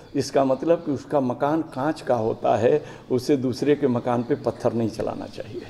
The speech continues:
आप पत्रकार महोदय हैं, आपसे कुछ छिपा नहीं है, लेकिन आप जानते हैं आप भी कुछ लिखते हैं तो सबूत मिले तो लिखते हैं, कहानी को कहानी कहकर लिखना पड़ता है।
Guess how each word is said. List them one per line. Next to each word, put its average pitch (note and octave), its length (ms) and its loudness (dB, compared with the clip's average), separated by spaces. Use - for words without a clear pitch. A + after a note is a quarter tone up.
आप D3 400 2
पत्रकार A2+ 420 0
महोदय A2 400 -6
हैं, - 100 -12
आपसे E3+ 320 4
कुछ G3 220 0
छिपा B2 300 0
नहीं A2 260 -2
है, G2+ 200 -10
लेकिन E3 340 6
आप F3 160 4
जानते D#3 360 4
हैं D#3+ 180 2
आप C#3 280 0
भी F#3 180 -4
कुछ - 260 -2
लिखते B2+ 380 2
हैं A2 200 -4
तो D#3 80 2
सबूत F#3 480 4
मिले D#3 260 6
तो C#3+ 120 2
लिखते A2+ 360 0
हैं, G#2+ 240 -4
कहानी D#3+ 520 6
को G3 300 6
कहानी D#3 500 2
कहकर D3 360 2
लिखना B2+ 300 -2
पड़ता - 320 -4
है। B2 140 -10